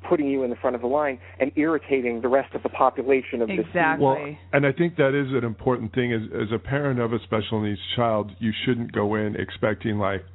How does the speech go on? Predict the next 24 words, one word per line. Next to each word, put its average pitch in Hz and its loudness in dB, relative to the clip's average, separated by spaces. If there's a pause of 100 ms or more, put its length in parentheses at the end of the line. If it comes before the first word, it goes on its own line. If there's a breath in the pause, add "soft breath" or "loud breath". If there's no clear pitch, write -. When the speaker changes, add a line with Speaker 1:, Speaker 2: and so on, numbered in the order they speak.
Speaker 3:
"Oh, 123 6
we're 113 2
just 123 -6
gonna 117 2
go 107 2
on 104 0
rides 104 2 (240)
when 98 0
we 101 2
wanna 101 0
go." 117 0 (300 loud breath)
<laughs> - -4 (640 loud breath)
There's, 113 4
Speaker 1:
Exactly. 135 4
Speaker 3:
there's 127 2
other 127 4
factors 110 2
that, 101 2 (160)
that 98 -2
have 101 0
to 104 -2 (220)
come 101 -2
into 95 -2
play. 90 -4